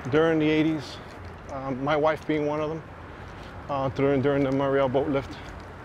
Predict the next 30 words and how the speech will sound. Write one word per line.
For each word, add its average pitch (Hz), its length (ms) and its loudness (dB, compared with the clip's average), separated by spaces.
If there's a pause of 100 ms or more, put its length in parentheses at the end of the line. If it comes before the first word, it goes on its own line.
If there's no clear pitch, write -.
(720)
And, 139 460 2
uh, 143 200 4 (1500)
they've 139 240 4
become 165 720 4 (220)
respectable 165 560 4
Cuban 170 260 6
Americans 165 400 4
down 156 200 4
here 156 180 4
in 151 180 4 (500)
South 156 240 4
Florida, 160 340 8
and 139 140 2
I've 131 140 2
worked 147 200 4
really 143 120 4
hard 139 340 4
to 135 240 -2
make 135 200 0
the 131 100 0
city 131 380 2 (800)
what 165 160 8
it 160 80 8
is, 214 320 10 (120)
you 147 100 4
know, 185 180 4 (120)
not 175 300 8
just 190 180 8
them 190 140 10
alone, 180 400 8